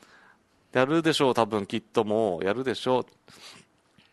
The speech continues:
う。ねえ、いいですね。マチャさん、八つ墓村。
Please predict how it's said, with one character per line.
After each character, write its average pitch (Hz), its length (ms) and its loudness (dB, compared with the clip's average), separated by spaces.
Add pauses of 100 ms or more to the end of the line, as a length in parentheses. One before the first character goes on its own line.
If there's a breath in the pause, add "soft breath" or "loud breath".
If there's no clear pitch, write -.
(240)
う。 - 20 -12
ね 95 400 -8
え、 92 40 -10
い 98 200 -6
い 92 40 -14
で 95 140 -6
す - 280 -8
ね。 95 680 -4
マ 107 140 0
チ - 80 0
ャ 110 60 0
さ 98 200 -2
ん、 90 80 -6
八 104 120 -2
つ - 120 -8
墓 123 260 2
村。 113 280 2